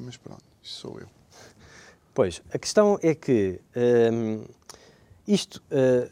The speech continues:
Speaker 2: como nós, nós, eh, defendemos que, eh, o, o país precisa de um compromisso, de um projeto, de uma política, de uma visão,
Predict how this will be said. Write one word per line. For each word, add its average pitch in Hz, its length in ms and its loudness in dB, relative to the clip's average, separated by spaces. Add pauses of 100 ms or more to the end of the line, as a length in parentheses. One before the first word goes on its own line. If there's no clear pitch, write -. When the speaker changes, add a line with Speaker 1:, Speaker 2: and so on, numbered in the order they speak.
Speaker 2:
como 151 180 0
nós, 156 280 2
nós, 165 540 0
eh, 113 260 0
defendemos 127 840 -2 (100)
que, 98 360 -4 (140)
eh, 95 360 -8 (100)
o, 170 220 -6 (260)
o 185 100 0
país 147 440 4
precisa 127 720 -4
de 127 180 -4
um 151 100 2
compromisso, 117 600 -4
de 127 60 -2
um 147 100 0
projeto, 110 720 -4
de 120 160 -6
uma 135 120 0
política, 110 600 -6
de 123 100 -4
uma 143 160 0
visão, 110 540 -6